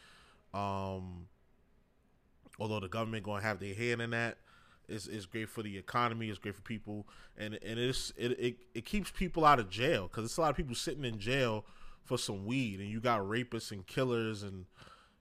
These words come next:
and murderers and pedophiles out there running around. You feel what I'm saying? Like,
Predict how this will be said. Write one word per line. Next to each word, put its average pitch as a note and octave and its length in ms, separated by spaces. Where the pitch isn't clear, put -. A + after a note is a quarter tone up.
and G2 120
murderers A#2+ 680
and G2 120
pedophiles A#2 580
out G#2 260
there G#2 220
running G#2 340
around. G2+ 420
You G2 80
feel A2 160
what G#2+ 100
I'm G2+ 80
saying? A2+ 360
Like, G2 260